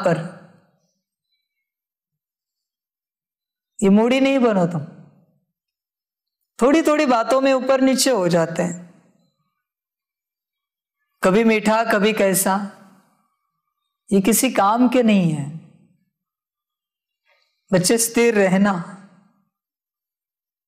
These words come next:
घड़ी घड़ी माया प्रवेश ना हो। एक बार निकल गई, निकल गई। तुम जो भी negative emotions में चले जाते हो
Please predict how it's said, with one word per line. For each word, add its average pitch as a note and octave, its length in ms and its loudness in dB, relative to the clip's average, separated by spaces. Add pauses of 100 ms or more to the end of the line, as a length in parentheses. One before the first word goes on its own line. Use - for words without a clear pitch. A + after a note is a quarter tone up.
(140)
घड़ी G3 240 2
घड़ी G#3+ 280 0
माया G3 360 2
प्रवेश G3+ 600 0
ना F#3 100 0
हो। F3 440 -4 (1900)
एक F#3 160 2
बार G3+ 260 2
निकल G3 340 0
गई, A3+ 240 2 (460)
निकल E3+ 300 2
गई। D#3 180 -2 (1900)
तुम B3 220 4
जो C4 300 2
भी D4 400 0
negative B3+ 480 0
emotions B3 680 2
में B3 200 2
चले A#3 340 0
जाते G#3+ 380 2
हो F#3 360 0